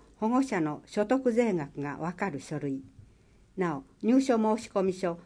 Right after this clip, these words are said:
証明書などの様式は、子ども課各支所、各保育所、保育園にあります。市ホームページからもダウンロードできます。申し込み先、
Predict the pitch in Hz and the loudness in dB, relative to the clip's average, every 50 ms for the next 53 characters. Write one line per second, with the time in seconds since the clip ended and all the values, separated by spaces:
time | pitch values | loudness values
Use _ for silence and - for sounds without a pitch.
0 | - - _ - - - 247 254 247 247 247 240 254 262 - 226 208 - - - | -20 -20 _ 0 4 6 6 6 6 4 2 0 -2 0 0 0 0 0 -2 -4
1 | 196 208 226 220 202 190 175 156 160 175 180 185 180 - - 185 170 160 160 170 | 0 0 2 2 2 2 2 2 2 2 0 0 -2 -6 -2 0 0 0 0 -4
2 | - - - - _ _ - 196 202 226 214 220 214 208 - 190 180 175 170 - | -10 -18 -20 -20 _ _ 0 2 2 4 2 2 0 -2 -2 -4 -4 -4 -6 -6
3 | - 233 269 262 208 180 - - - 180 147 - - - - _ _ _ _ _ | -6 -6 -2 -2 -2 -4 -4 -2 -2 -2 -2 -2 -4 -12 -20 _ _ _ _ _
4 | _ - _ _ - 233 233 - 190 185 180 - 202 214 220 214 - - - - | _ -20 _ _ -2 -2 0 0 -4 -4 -4 0 0 0 0 0 -2 -10 -4 -2
5 | 180 151 - - - 220 240 262 262 - 247 214 180 165 156 165 175 165 156 156 | -2 -2 -2 -6 -4 -2 -2 -2 2 2 2 2 4 2 2 0 0 0 -2 -6
6 | 147 135 143 147 - - - - - - - - - - _ _ - _ _ _ | -6 -8 -8 -12 -12 -14 -18 -18 -18 -20 -20 -20 -20 -20 _ _ -20 _ _ _
7 | - - - - - - - 240 226 226 226 - 247 262 269 254 262 269 269 247 | -20 -20 -20 -20 -12 -6 -4 -2 -2 -4 -2 2 6 6 6 6 4 4 4 4
8 | 240 208 170 170 170 170 160 156 156 165 170 - - 170 165 180 196 185 190 180 | 2 4 2 0 0 0 -2 0 0 0 -2 -2 -4 -4 -2 -2 0 0 0 0
9 | 175 165 147 139 156 156 151 143 147 - 135 135 135 - - - - - - _ | 0 -2 -2 -2 -4 -6 -6 -8 -8 -8 -10 -10 -10 -14 -18 -20 -20 -20 -20 _
10 | _ _ - - _ _ _ _ _ - _ _ _ _ _ - - _ - 214 | _ _ -20 -20 _ _ _ _ _ -20 _ _ _ _ _ -20 -14 _ 0 0
11 | 214 220 - - 214 196 190 190 190 175 175 - 165 165 165 | 0 0 0 0 0 0 0 0 -2 -4 -2 -2 -2 -2 -2